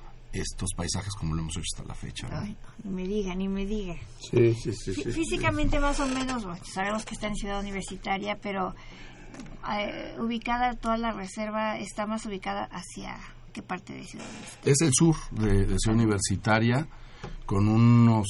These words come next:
Speaker 1: eh, polígonos que se van hacia el suroriente también, y, y, y las zonas de amortiguamiento, que algunas están en lo que son camellones o, o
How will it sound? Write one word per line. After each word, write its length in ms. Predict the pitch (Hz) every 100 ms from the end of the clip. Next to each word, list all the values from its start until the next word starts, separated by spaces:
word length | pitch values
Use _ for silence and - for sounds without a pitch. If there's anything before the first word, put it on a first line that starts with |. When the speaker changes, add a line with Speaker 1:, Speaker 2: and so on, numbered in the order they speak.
| - -
Speaker 1:
eh, 640 | 98 90 87 85 85 85 85 80
polígonos 500 | 87 98 104 104 110 104
que 80 | 95
se 80 | 90
van 140 | 95
hacia 180 | 92 85
el 60 | 78
suroriente 720 | 87 85 90 101 101 101 127
también, 520 | - 76 85 104 190 - - - - - - - - - -
y, 600 | 90 82 82 80 80 78 78 -
y, 280 | 95 90 85
y 80 | 92
las 140 | 87 -
zonas 240 | 101 101
de 40 | 98
amortiguamiento, 800 | 101 101 104 104 104 101 107
que 300 | 101 92 98 95
algunas 380 | 90 90 101 101
están 320 | 95 - 98 98
en 80 |
lo 100 | 90
que 100 | - 82
son 640 | 98 98 98 92 85 71 -
camellones 540 | 90 90 98 98 98 101
o, 500 | 95 85 80 78 78
o 80 | 78